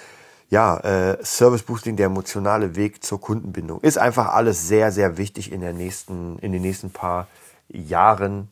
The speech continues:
Tagen, Wochen, weil einfach meine Arbeit sehr viel mit Kunden zu tun haben wird und hatte. Deswegen will ich mich da auf jeden Fall sehr, sehr weiterbilden.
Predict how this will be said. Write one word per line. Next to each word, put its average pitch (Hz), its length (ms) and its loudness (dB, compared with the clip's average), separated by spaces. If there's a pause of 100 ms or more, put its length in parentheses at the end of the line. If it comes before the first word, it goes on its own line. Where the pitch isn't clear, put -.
Tagen, 95 400 -2
Wochen, 95 500 -4
weil 90 240 2
einfach 90 500 -6
meine 85 260 -6
Arbeit 87 640 -4
sehr 92 240 -8
viel - 120 -14
mit 87 160 -12
Kunden 95 300 -10
zu - 140 -20
tun 92 200 -12
haben 95 220 -4
wird 98 240 -2 (560)
und 104 220 -4
hatte. 110 340 4 (480)
Deswegen 92 400 -4
will 87 80 -4
ich 85 80 -10
mich 95 140 -10
da 87 140 4
auf 90 180 0
jeden 92 100 -6
Fall 85 260 -6
sehr, 87 380 0
sehr 85 160 -2
weiterbilden. 78 640 -6